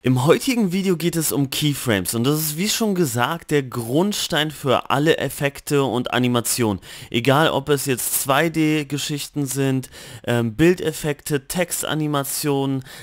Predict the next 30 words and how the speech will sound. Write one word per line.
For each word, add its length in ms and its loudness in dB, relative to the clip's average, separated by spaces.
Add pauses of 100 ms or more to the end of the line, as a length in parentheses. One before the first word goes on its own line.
drei 460 0
D, 260 -2 (360)
alles 400 0
fängt 340 -2
mit 180 -2
Keyframes 580 -2
an. 300 -2 (120)
Es 120 0
ist 140 2
auch 140 0
komplett 440 -2
egal, 400 0
welches 400 0
Videobearbeitungsprogramm 1300 0
ihr 140 -2
benutzt. 460 -2
Keyframes 480 -2
spielen 320 0
in 220 -2 (100)
jedem 360 -2
Programm 420 -2
eine 260 -2
wichtige 480 -4
Rolle. 340 0 (280)
Sei 260 4
es 160 0
Adobe 340 2
Premiere, 800 2
After 400 0
Effects, 580 -2